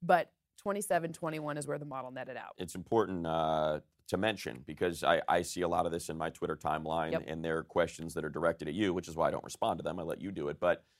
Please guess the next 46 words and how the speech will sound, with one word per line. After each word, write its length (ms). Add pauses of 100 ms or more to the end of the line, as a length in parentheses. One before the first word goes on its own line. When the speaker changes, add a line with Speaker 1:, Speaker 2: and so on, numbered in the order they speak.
(180)
Speaker 2:
people 160
point 240
out, 280
"What 140
a, 40
what 120
a 40
stupid 600
score 280
to 80
project, 400
twenty-four 400
to 80
twenty-three 580
or 100
twenty-five 520
to 80
twenty. 200
When 100
do 80
scores 340
ever?" 280 (600)
Your 120
model 400
is 120
just, 320
it's, 200
it's 240
not 260 (180)
trying 340
to 40
give 180
you 140
the 140
exact 400
score. 340
It's 140
telling 340
you 120
if 100
it's 100
gonna 180
be 120
a 40
tight 360
game 400